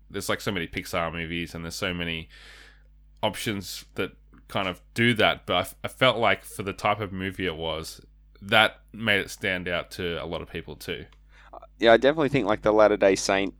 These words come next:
Speaker 2: comic sensibility is in there, which there, like,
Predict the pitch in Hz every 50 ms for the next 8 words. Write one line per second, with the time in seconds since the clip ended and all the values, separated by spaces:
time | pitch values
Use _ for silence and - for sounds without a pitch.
0 | _ - - 85 - - - 110 104 101 87 - - - 104 92 92 - 95 85
1 | 95 90 92 95 85 90 85 85 85 - - - - - - - - 92 92 90
2 | 85 - - - 98 98 98 92 90 85 80 78 - - 85 95 92 85 - -
3 | - - - - - _ _ _ _ - - - - - - - - - - -
4 | - - 120 117 135 127 120 85 - 120 123 - -